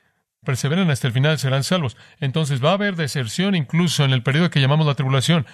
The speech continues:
¿Está hablando de esto? No, él no está hablando de eso. ¿De qué está hablando? Regresa al versículo tres. Él no dice, "No vendrá hasta que la apostasía venga primero", sino hasta que, ¿qué? La apostasía.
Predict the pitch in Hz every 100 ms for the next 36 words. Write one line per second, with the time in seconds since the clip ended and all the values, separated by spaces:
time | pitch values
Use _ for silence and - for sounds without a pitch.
0 | - - 143 175 180 180 143 135 - 170
1 | 123 120 165 - _ - 202 175 160 139
2 | 131 123 127 - 156 - - 175 196 202
3 | 196 233 143 - _ - 131 139 160 120
4 | 120 127 143 202 170 - _ _ _ _
5 | - 151 170 151 147 131 - 143 127 -
6 | 131 165 202 185 156 147 - 143 143 135
7 | 127 139 127 - 123 143 131 131 131 127
8 | 117 110 135 180 104 - _ _ _ -
9 | - 151 151 135 - 139 - 135 117 156
10 | 120 - _ _ _ _ _ _ _ -
11 | 123 131 180 196 156 101 _ 151 120 131
12 | 117 - 117 - 123 107 90